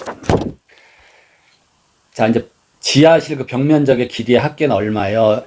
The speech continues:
이십 미터 더하기 이십 미터 내면이죠. 그럼 전체 둘레 길이가 팔십 미터에다가 그리고 벽 높이가 이제 사 미터예요.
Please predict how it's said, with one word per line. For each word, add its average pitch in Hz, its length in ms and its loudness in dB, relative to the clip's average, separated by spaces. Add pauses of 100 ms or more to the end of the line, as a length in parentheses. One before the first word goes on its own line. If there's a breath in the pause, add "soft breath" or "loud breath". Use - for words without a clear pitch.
이십 127 280 2
미터 117 280 2
더하기 110 280 2
이십 104 180 -6
미터 107 220 -4
내면이죠. 110 640 0
그럼 98 140 -8
전체 107 360 -4
둘레 110 280 -4
길이가 101 360 -6 (180)
팔십 165 460 -4
미터에다가 95 960 -6 (260 soft breath)
그리고 107 360 -2
벽 127 180 2
높이가 117 420 0
이제 98 220 -4
사 127 240 -4
미터예요. 92 680 -8